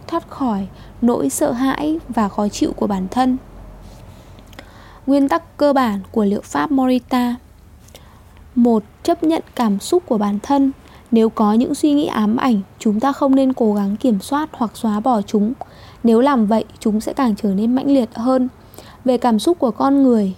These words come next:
vị thiền sư nói rằng nếu chúng ta tìm cách loại bỏ một đợt sóng bằng một đợt sóng khác, kết cục sẽ tạo, tạo thành biển nước mênh mông vô tận.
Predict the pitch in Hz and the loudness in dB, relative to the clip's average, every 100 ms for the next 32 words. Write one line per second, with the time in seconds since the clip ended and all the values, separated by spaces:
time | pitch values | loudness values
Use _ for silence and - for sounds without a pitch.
0 | - - 262 254 220 - 285 254 214 214 | -8 -4 0 0 0 0 2 2 0 0
1 | 262 208 196 - - - 220 220 233 233 | -2 -2 -6 -18 -20 0 2 2 2 2
2 | 294 294 254 214 285 311 302 269 220 233 | 2 2 2 2 0 0 0 0 0 0
3 | 202 - - 226 208 214 - 214 202 240 | -2 -6 -6 -4 -2 -4 -2 -2 -2 -2
4 | 247 214 202 208 208 - 220 214 - 302 | -2 0 -2 -2 -4 -4 -6 -6 -4 -4
5 | 339 - - - - 330 - 254 - - | -4 -12 -20 -20 -2 -2 0 -2 -2 -6
6 | - - 262 - - - - 208 208 185 | -6 -4 -8 -6 -4 -4 -2 2 2 2
7 | 202 302 262 269 269 277 262 277 269 285 | 0 0 2 4 4 4 2 2 0 -2